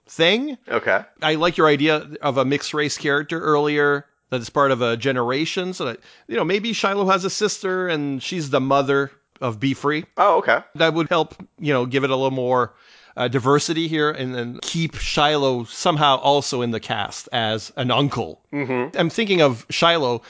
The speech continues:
Speaker 1: and his recent miniseries, uh, Source of Freedom, is probably what I would have done with the character if I hadn't read it.
Speaker 2: Oh, okay.
Speaker 1: I did read it.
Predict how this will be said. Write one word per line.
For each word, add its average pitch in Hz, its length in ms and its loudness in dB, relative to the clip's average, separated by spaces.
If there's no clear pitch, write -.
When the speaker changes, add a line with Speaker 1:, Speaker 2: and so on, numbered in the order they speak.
Speaker 1:
and 139 120 4
his 143 240 4
recent 156 640 2
miniseries, 127 920 2
uh, 113 180 0
Source 190 340 4
of 156 80 -2
Freedom, 131 560 2
is 165 160 4
probably 240 460 4
what 180 180 0
I 165 60 6
would 151 160 4
have 120 160 0
done 143 180 4
with 131 120 -2
the 120 80 -2
character 127 380 0
if 117 140 -4
I 117 240 -4
hadn't 127 320 0
read 98 160 -2
it. - 120 -20
Speaker 2:
Oh, 98 380 2
okay. 113 240 4
Speaker 1:
I 170 120 2
did 165 160 6
read 117 220 -6
it. 76 100 -14